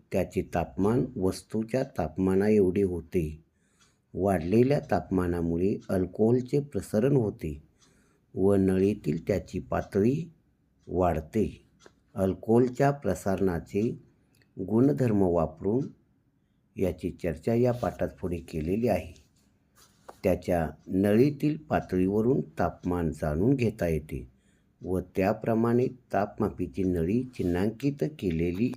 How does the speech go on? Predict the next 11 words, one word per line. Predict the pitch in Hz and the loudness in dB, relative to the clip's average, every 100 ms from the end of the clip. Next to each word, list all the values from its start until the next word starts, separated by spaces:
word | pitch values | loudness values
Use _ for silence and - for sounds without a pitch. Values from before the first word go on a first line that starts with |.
| 98 | -6
असते. | - - 104 82 - - _ _ _ _ _ _ _ _ _ _ _ - - - - - - - - - | -8 -6 -2 0 -2 -14 _ _ _ _ _ _ _ _ _ _ _ -20 -20 -20 -20 -20 -20 -20 -16 -2
आकृती | 113 - 120 120 120 127 127 127 - - - | -2 2 4 4 6 4 6 2 -4 -14 -4
चौदा | 98 92 82 101 | 2 2 4 2
पॉइंट | 104 - 110 139 143 - | 2 2 2 2 -2 -6
चार | 101 98 98 98 - | 0 2 2 -2 -8
ब | 85 87 | -8 0
मध्ये | 107 135 147 127 131 139 - | 2 4 4 2 2 2 0
वैद्यकीय | - 76 82 98 95 123 123 147 156 - | -6 -4 2 2 2 -2 0 0 -2 -2
तापमापी | 98 - 98 90 - 95 98 | -4 0 -2 -2 -4 -4 -2
दाखवलेली | 85 76 - 85 90 110 104 113 143 - | -6 -6 -6 -4 -2 -4 -4 -4 -6 -8
आहे. | 82 80 80 82 71 | -6 -6 -6 -10 -10